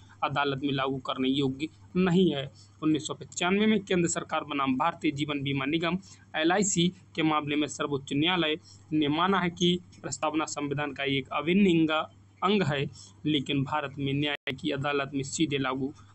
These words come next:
करने योग्य नहीं है। प्रस्तावना के घटक क्या हैं? तो भारतीय संविधान में प्रस्तावना के घटक संविधान हैं। प्रस्तावना दर्शाती है कि भारत के लोक सत्ता के स्रोत हैं।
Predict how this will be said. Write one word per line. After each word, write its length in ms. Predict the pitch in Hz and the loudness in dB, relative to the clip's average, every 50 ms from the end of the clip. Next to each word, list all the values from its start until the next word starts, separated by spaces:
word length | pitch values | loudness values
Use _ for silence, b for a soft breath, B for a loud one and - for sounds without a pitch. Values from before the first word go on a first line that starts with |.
| - - | -6 -4
करने 320 | 160 151 143 139 143 147 - - - 156 | -4 -2 -2 -2 -2 -2 -2 -4 -4 0
योग्य 340 | 151 143 135 139 135 170 190 - - - - - 170 | 0 0 0 0 -2 -6 -10 -10 -14 -20 -8 -2 0
नहीं 300 | 175 170 156 185 185 160 | 2 4 6 6 6 6
है। 160 | 139 135 - b b b b b b - - | 4 0 -6 b b b b b b -14 -10
प्रस्तावना 420 | 175 180 - 220 214 214 226 226 | -10 -4 -2 0 2 4 4 4
के 140 | 214 190 202 | 2 2 0
घटक 300 | 160 156 160 - 190 196 | 0 -2 -2 -4 -4 -4
क्या 140 | - 240 220 | -2 0 0
हैं? 140 | 190 202 202 | 2 2 0
तो 120 | 202 180 | 0 0
भारतीय 340 | 151 160 160 170 - 202 196 | 2 2 0 2 0 0 0
संविधान 500 | 196 190 180 165 156 151 180 170 160 175 170 B B B B B - - | 0 2 0 0 0 0 0 0 0 0 -2 B B B B B -4 0
में 300 | 175 196 208 185 180 208 196 B B B B B B B - - | 2 4 4 4 4 2 -2 B B B B B B B -8 -6
प्रस्तावना 460 | - 170 - 214 208 214 226 226 220 | -6 -4 -2 0 2 4 4 2 2
के 140 | 220 - 185 | 0 0 -2
घटक 420 | 165 - - 208 202 190 202 196 196 - - | -2 0 0 0 0 0 -2 -4 -4 -6 -10
संविधान 520 | - - 170 156 151 156 156 165 160 151 147 | -4 -2 0 2 2 2 2 2 0 0 -2
हैं। 360 | - - 175 170 156 170 190 B B B B B - - - - | -2 -2 0 0 0 0 -2 B B B B B -20 -20 -16 -10
प्रस्तावना 480 | - 165 - - 220 220 214 214 208 208 208 208 - - 160 | -10 -10 -2 0 2 4 4 4 4 2 0 -2 -8 -10 -8
दर्शाती 480 | 165 151 - - 170 160 - - 185 170 | -8 -6 -4 -2 -2 -2 2 2 4 4
है 60 | 165 | 4
कि 180 | 160 - 165 147 | 2 0 -2 -2
भारत 240 | 147 156 160 - - - | 0 -2 -2 -4 -6 -8
के 60 | - 147 | -4 -2
लोक 300 | 156 165 170 160 147 143 | 0 2 2 2 0 -2
सत्ता 360 | - 165 - - - 156 147 | -4 -8 -8 -6 -4 -4 -4
के 160 | - - 139 | -4 -6 -10
स्रोत 380 | - - 151 151 147 143 143 - | -10 -4 -2 0 0 0 0 -4
हैं। 320 | 139 - 185 165 156 170 | -4 -2 0 0 0 0